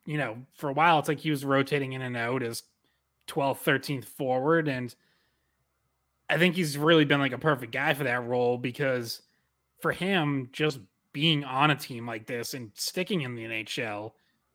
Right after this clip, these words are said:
is huge. And, like, he's so appreciative just of having that, that, you know, he's not gonna be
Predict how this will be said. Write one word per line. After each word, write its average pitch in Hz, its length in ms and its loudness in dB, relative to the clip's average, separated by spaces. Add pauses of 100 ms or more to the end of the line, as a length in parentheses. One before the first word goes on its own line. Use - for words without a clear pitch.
(360)
is 135 180 -4
huge. 120 440 -4
And, 131 120 -8
like, 131 160 -4
he's 147 200 -4
so 170 160 2
appreciative 139 640 -4
just 151 320 -4
of 123 100 -6
having 127 340 -2
that, 117 460 -2 (680)
that, 131 640 2
you 151 100 -4
know, 131 220 0
he's 135 180 -6
not 135 220 6
gonna 127 240 0
be 127 460 -6